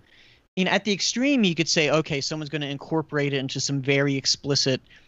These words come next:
you know, sort of cult-like religion." I mean, that's not what we're seeing in research studies. We're seeing more of, like, a, a, a, an implicit, one aspect is an implicit,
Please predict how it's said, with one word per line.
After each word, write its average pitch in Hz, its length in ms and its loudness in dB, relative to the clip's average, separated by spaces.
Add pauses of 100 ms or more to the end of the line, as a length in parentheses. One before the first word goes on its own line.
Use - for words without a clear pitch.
you 151 120 2
know, 139 100 4
sort 131 200 -2
of 120 80 -10
cult-like 135 600 -4
religion." 131 500 -4
I 143 80 2
mean, 156 140 6
that's 190 240 2
not 180 160 0
what 160 140 -4
we're 147 100 -8
seeing 143 280 -6
in 131 100 -6
research 139 460 -4
studies. 110 380 -6
We're 139 80 -4
seeing 196 340 4
more 165 240 2
of, 147 80 -2
like, 135 340 0 (1700)
a, 151 380 2
a, 143 400 -4 (160)
a, 143 380 -4
an 156 120 4
implicit, 185 720 2
one 180 300 0
aspect 160 420 -4
is 147 140 -6
an 147 80 -6
implicit, 151 640 -6